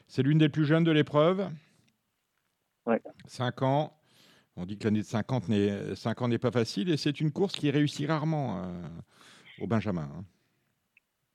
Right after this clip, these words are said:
Speaker 2: Ah, ça, c'est possible, ça a du sens, euh, parce qu'ils sont, ils ont même pas cinq ans encore, les chevaux.
Speaker 1: Mm.
Speaker 2: Maintenant, euh, pff, quand je vois Gallo Conti, tout ça, faire face aux vieux,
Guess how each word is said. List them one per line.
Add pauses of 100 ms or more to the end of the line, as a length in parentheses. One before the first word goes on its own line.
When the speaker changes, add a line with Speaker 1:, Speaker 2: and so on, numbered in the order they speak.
Speaker 2:
Ah, (100)
ça, (100)
c'est
possible,
ça
a
du
sens, (120)
euh, (540)
parce
qu'ils
sont,
ils
ont
même
pas
cinq
ans
encore,
les
chevaux. (400)
Speaker 1:
Mm. (220)
Speaker 2:
Maintenant,
euh,
pff, (240)
quand
je
vois
Gallo
Conti,
tout
ça,
faire
face
aux
vieux,